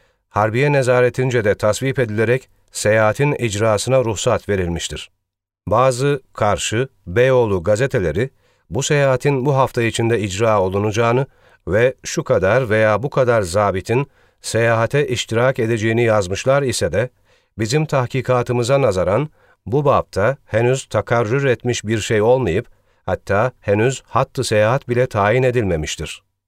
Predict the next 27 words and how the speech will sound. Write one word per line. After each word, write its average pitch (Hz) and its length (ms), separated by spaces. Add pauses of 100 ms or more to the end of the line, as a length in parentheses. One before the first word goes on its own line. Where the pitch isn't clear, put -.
(120)
Hele 131 440
seyahatin 117 640
bu 127 80
hafta 131 280
içinde 117 360
başlayacağı 113 640
yolundaki 117 520
haber, 92 420 (200)
na 113 380
bir 104 80
mevsimdir. 90 640 (420)
Mevsime 117 460
uygun 117 420
değildir. 82 480 (580)
Çünkü 143 500 (120)
tayarana, 101 720 (240)
uçuşa 127 400
başlamak, 101 560 (240)
her 135 200
şeyden 131 320
evvel 127 420
havanın 117 440
müsaadesine 117 720
mevkuf, 104 500 (260)
bağlı 107 380
olduğu 104 400
cihetle, 98 580